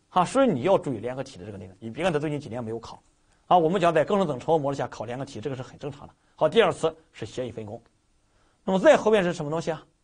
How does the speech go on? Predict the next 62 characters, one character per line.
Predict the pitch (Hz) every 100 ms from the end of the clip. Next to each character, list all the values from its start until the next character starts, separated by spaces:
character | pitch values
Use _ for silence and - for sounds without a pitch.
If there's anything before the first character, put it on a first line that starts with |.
| _ _ -
你 | 160
要 | 165
注 | 123 123
意 | 120
A | 160 185
B | 170
C | 135 151
D | 135
这 | 135
四 | - -
家 | 110 110 - _ _ _ -
要 | 196 208
跟 | 143 139
建 | 202
设 | 185 151
单 | 139
位 | 131
来 | 117
共 | 120 - 285
同 | 170 - 123
签 | - 123
约， | 117 123 _ _ _ _ _ _ _
你 | 156 196
不 | - 302
能 | 240
说 | 175 175
牵 | 170 -
头 | 170
人 | 135 135
自 | 147
己 | 117
签， | - 113 - _ _
一 | 139
定 | 170 160
要 |
注 | 110 113
意 |
是 | -
共 | - 208
同 | 113
签 | 92 101
约。 | 101
有 | 123
人 | 165
说 | 160 165 - _
“我 | 147
合 | 175 202
同 | 185
约 | 202
定 | 262
行 | 170
不 | 170
行 | 151
啊？” | 151 - _ _
约 | - 127
定 | 180 175
也 | 95
不 | -
行， | 107 - -
为 | 190
什 | 147
么？ | 117 117